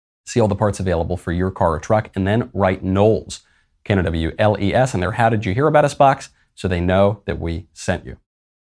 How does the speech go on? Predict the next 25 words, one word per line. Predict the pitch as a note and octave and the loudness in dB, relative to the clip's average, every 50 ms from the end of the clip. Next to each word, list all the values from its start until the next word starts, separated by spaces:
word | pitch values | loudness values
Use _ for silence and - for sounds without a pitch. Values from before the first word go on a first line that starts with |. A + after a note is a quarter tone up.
| _ | _
Newsom | - D3 E3+ F3+ - - F3 D#3+ | 2 4 4 4 4 2 0 0
declares | D3+ - - D3+ C#3 C#3 C3+ B2 | 0 0 2 2 2 2 2 0
victory. | - A2+ A#2 A2 - - A2+ A2 G#2+ G#2 G#2 G#2 G#2 G#2 - _ _ _ _ _ _ _ _ _ _ _ _ - | 0 -2 -2 -2 -2 -2 0 2 2 2 2 2 0 -2 -6 _ _ _ _ _ _ _ _ _ _ _ _ 0
Larry | G2+ B2 D3 D#3+ E3+ D#3 C#3+ | 2 4 6 6 6 6 6
Elder, | C3 B2+ B2 B2 A#2 B2+ B2 B2 B2 B2 B2 C3+ D3+ D#3 - - | 6 6 4 4 2 2 4 4 4 2 0 -2 -4 -10 -8 -2
very | C3+ D3+ G#3 A#3+ A3 D3 | 2 4 4 4 4 2
gracious | G2+ - F2+ D#2+ - - - - - - - - - | 2 0 -2 -2 -4 -8 -10 -10 -10 -12 -16 -12 -8
in | F#2+ F#2 | -6 -4
his | G2+ G#2 F2+ - | -2 -2 -4 -4
defeat, | - A2+ - - F3+ F3 E3+ E3 - - - _ _ _ _ _ _ _ _ _ _ _ | -8 -6 0 2 2 2 2 0 -4 -8 -18 _ _ _ _ _ _ _ _ _ _ _
says, | - - - B2+ A#2+ B2 B2 A#2 G#2+ | -6 0 2 4 4 4 2 2 0
"We | A#2 A2 | 0 2
lost | A#2+ B2+ B2+ B2+ B2+ - | 4 4 4 4 2 0
the | C3 | -2
battle, | G2+ A2+ A2+ A#2+ A#2+ A#2+ A#2+ B2 | 2 4 4 4 4 2 2 0
but | G#2+ B2+ A2+ | 0 0 2
we | C3 E3 F3 | 2 2 4
will | D#3+ F3+ F#3 F#3 F3+ F3 | 4 6 6 6 4 4
win | F3 E3+ E3 | 2 2 2
the | D#3 | 2
war. | D3+ D3 D3+ D3 C#3+ D3 D3 B2 | 4 4 4 6 6 6 4 2
Conservatives | A2 B2+ A#2+ A2+ - C#3 C3 B2 A#2+ A#2+ A2+ G#2+ - | 0 -2 -2 0 0 0 2 2 0 0 -2 -2 -2
will | G#2 G#2 A2 G#2+ G#2+ A2 G#2 | 0 2 2 2 2 0 -2
come | - A#2+ A2 G#2+ | -2 -2 0 2
back | G2+ G2+ G#2 G#2+ G#2 G#2 - _ - | 2 4 4 2 2 -2 -6 _ -16